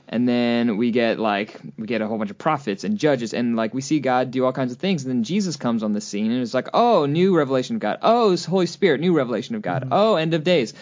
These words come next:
Speaker 1: new rev-," and it's like, okay, so can we discuss the difference between the natural flow of the biblical narrative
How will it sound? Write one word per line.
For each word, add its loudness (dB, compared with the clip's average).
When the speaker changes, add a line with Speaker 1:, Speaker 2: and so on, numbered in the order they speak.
Speaker 1:
new 4
rev-," 4
and 0
it's -2
like, 0
okay, 2
so -2
can -2
we 0
discuss 0
the -4
difference -4
between 0
the 2
natural 0
flow -2
of -4
the -6
biblical -2
narrative -2